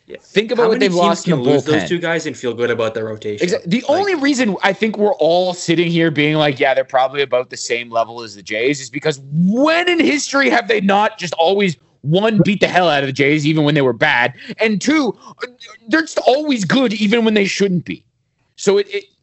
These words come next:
Speaker 2: it's kinda hard to look at them and be like, "Oh, they're gonna be terrible and they're not gonna be as good as the Blue Jays." Like, and the, the thing is, is, like, I'm not looking at them and being like, "Well, I can give you concrete reasons that they're gonna be just as good as the Blue Jays." I can't. Can either of you? Like, is there
Speaker 1: Well,
Speaker 2: any, like,
Speaker 1: if
Speaker 2: re-, can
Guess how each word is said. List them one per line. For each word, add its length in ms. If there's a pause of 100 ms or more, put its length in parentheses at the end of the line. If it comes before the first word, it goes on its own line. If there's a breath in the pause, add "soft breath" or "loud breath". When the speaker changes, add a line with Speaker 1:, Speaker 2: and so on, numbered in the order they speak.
Speaker 2:
it's 160
kinda 280
hard 280
to 40
look 200
at 80
them 160
and 80
be 100
like, 240 (540 soft breath)
"Oh, 200
they're 140
gonna 140
be 280 (120)
terrible 600
and 80
they're 100
not 120
gonna 120
be 60
as 80
good 140
as 60
the 80
Blue 160
Jays." 200
Like, 140
and 260
the, 120 (140)
the 80
thing 200
is, 140
is, 80
like, 100
I'm 80
not 180
looking 300
at 100
them 140
and 80
being 180
like, 160
"Well, 140
I 20
can 100
give 120
you 80
concrete 540
reasons 420
that 100
they're 120
gonna 140
be 120
just 380
as 80
good 180
as 100
the 80
Blue 240
Jays." 300 (220)
I 40
can't. 320 (720)
Can 180
either 240
of 80
you? 320
Like, 100
is 60
there 80
Speaker 1:
Well, 80
Speaker 2:
any, 100
like, 140
Speaker 1:
if 120
Speaker 2:
re-, 100
can 220